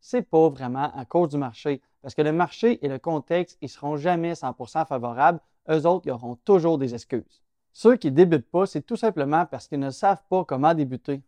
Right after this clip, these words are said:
Et comme ils ne savent pas comment débuter, eh bien, la peur embarque de faire quelque chose de croche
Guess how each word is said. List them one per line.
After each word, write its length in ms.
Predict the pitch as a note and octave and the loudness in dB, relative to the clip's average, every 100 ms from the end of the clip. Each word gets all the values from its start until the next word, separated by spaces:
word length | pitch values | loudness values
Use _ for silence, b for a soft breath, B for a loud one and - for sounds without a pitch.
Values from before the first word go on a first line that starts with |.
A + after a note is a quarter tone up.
| _ _ _ | _ _ _
Et 100 | D#3 | -2
comme 220 | D3 G#3+ G3 | 4 6 6
ils 80 | |
ne 60 | C#3 | 2
savent 300 | - F3+ E3+ | 2 2 2
pas 120 | - G3+ | -2 0
comment 220 | E3 D3+ | 2 2
débuter, 520 | C#3 B2+ - F3+ G#3 | 0 -4 2 2 2
eh 80 | C#3 | -2
bien, 220 | B2+ D3 | -6 -4
la 160 | C#3+ B2+ | -4 -6
peur 420 | - F3+ G3 F#3 | 4 6 6 2
embarque 420 | D3 C3+ D3 D#3 | -2 0 0 -2
de 80 | B2+ | -6
faire 180 | A#2+ C3 | -8 -6
quelque 220 | C3 A#2 | -8 -8
chose 220 | B2+ C3+ | -6 -4
de 80 | A#2+ | -6
croche 420 | A#2 - F3 G3 | -12 -2 0 0